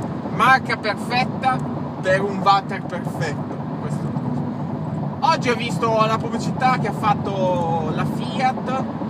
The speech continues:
per il mercato americano, per la Fiat cinquecento, abbastanza divertente. Praticamente c'è due americani che vanno in un concessionario e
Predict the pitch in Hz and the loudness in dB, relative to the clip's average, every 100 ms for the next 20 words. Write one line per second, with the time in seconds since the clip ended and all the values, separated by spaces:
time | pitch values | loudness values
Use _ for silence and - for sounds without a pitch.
0 | - - - - 185 185 190 196 196 214 | -4 -4 -4 -2 -2 0 -2 -2 -2 -2
1 | 214 208 190 190 - 208 208 214 190 170 | -2 -2 -2 -2 0 2 2 0 -4 -2
2 | 165 165 160 160 160 - - - - - | 2 4 6 4 2 0 -4 -4 -4 -2
3 | - - 214 - 240 247 208 208 - 285 | -4 -2 -2 -2 -4 -4 -2 0 0 2
4 | 294 254 226 - 220 240 - 233 - - | 2 2 2 2 0 0 2 0 0 -2
5 | 254 - 123 - - - - - - - | -2 -2 -2 -2 -2 -2 -2 -2 0 0
6 | - - - 202 226 226 247 285 - 226 | 0 0 0 2 2 2 2 2 0 -2
7 | - 214 190 180 175 170 160 165 165 160 | 0 0 2 2 2 0 0 0 -2 -2
8 | - - - - - - 269 285 262 - | -2 -2 -2 -2 0 0 2 2 0 0
9 | 277 - 220 - - 185 - - - - | 0 0 0 0 -2 -2 -2 -2 -2 0
10 | - - 220 233 240 202 - 226 247 240 | 0 -2 0 0 0 -2 0 2 2 2
11 | 220 - - - | 2 2 0 -2